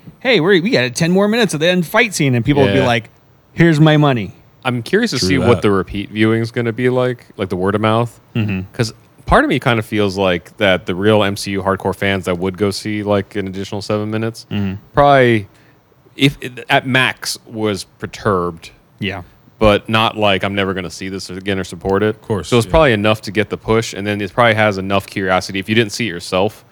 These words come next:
Speaker 2: you're like, "Well, I kinda wanna see." I don't know. Like,
Speaker 1: Yeah.
Speaker 2: it was
Speaker 3: I
Speaker 2: right on the border.
Speaker 3: I just loved the little, uh, uh, how d-, didn't they do, oh, what was it?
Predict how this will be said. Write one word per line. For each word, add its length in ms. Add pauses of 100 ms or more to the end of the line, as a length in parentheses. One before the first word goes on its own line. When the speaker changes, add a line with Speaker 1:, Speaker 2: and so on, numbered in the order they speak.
(260)
Speaker 2:
you're 80
like, 120
"Well, 480
I 100
kinda 240
wanna 160
see." 180
I 80
don't 120
know. 260
Like, 200
Speaker 1:
Yeah. 140 (260)
Speaker 2:
it 80
was 100
Speaker 3:
I 40
Speaker 2:
right 100
on 80
the 80
border. 340 (160)
Speaker 3:
I 80
just 220
loved 380 (280)
the 280
little, 800 (720)
uh, 40
uh, 460 (140)
how 260
d-, 200 (140)
didn't 180
they 140
do, 580 (1300)
oh, 80
what 180
was 220
it? 220